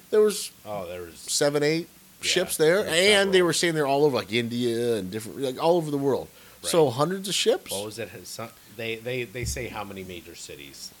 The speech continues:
Speaker 2: I'm just gonna throw out a number. I think it was around two hundred some major cities around the world.
Speaker 1: Let's say ten ships, two hundred major cities.
Speaker 2: That's two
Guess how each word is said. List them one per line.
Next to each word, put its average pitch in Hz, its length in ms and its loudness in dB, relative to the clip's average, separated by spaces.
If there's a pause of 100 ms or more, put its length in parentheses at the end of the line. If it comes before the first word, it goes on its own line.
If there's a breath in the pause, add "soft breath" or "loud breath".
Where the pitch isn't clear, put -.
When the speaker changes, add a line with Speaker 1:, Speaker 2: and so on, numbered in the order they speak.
(680)
Speaker 2:
I'm 110 120 -16
just - 160 -14
gonna 104 120 -12
throw 104 180 -12
out 92 80 -10
a 87 60 -16
number. 82 160 -18
I 85 40 -18
think 95 180 -16
it 92 40 -14
was 85 100 -16
around 85 340 -16
two - 160 -16
hundred 85 300 -16 (280)
some 85 280 -18
major 78 260 -18
cities 65 460 -18 (100)
around 76 200 -16
the 73 60 -16
world. 69 280 -14
Speaker 1:
Let's 156 160 -2
say 127 80 0
ten 139 340 2
ships, - 560 -4 (240)
two 127 200 -4
hundred 120 200 -4
major 92 320 -6
cities. 71 500 -8
Speaker 2:
That's - 140 -18
two - 140 -20